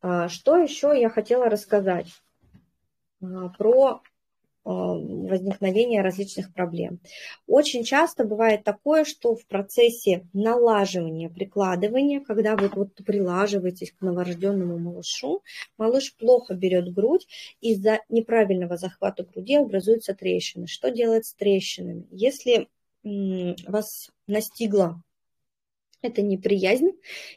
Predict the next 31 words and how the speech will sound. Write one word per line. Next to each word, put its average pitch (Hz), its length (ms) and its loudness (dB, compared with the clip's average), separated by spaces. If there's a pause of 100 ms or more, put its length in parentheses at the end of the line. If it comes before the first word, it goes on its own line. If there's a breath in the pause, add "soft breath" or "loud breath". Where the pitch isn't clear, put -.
я 240 100 6
бы 233 120 4
вам 220 140 4
сразу 208 400 2
рекомендовала, 175 840 -4
у 175 60 -4
нас 180 200 -6
в - 140 -20
списке, 185 600 -2 (640 loud breath)
а, 165 640 -4
вещей 190 420 2
в 165 80 -6
родильный 175 420 -2
дом 311 240 2
есть, 196 540 -2
а, 175 360 -8 (460)
мазь 262 300 -4
с - 80 -8
ланолином. 190 720 -2 (200)
Чистый 254 340 -6
ланолин 208 560 0
берите, 269 360 -2
он 190 120 -2
есть 190 200 -6
марки 196 320 -4
Пурилан, 254 520 -2
сейчас 190 400 -6
есть - 200 -10
и 175 40 0
другие 247 640 2 (100)
разные, 208 580 -4